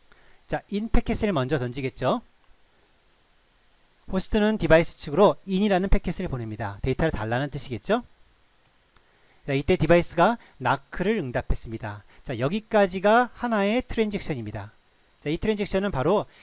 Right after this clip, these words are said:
인 요청을 던졌더니 나크라는 응답을 보냈다, 이런 뜻이겠죠.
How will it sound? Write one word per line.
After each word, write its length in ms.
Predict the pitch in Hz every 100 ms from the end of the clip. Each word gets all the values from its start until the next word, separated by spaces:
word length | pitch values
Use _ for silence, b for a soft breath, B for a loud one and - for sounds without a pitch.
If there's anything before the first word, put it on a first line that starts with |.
| B B
인 240 | 180 208
요청을 360 | 214 - 208 202
던졌더니 720 | 135 131 160 175 135 139 269 _ -
나크라는 600 | 123 123 - - 175 160
응답을 300 | 127 131 180
보냈다, 540 | - 117 - 117 107
이런 160 | 104 123
뜻이겠죠. 520 | - - - - 175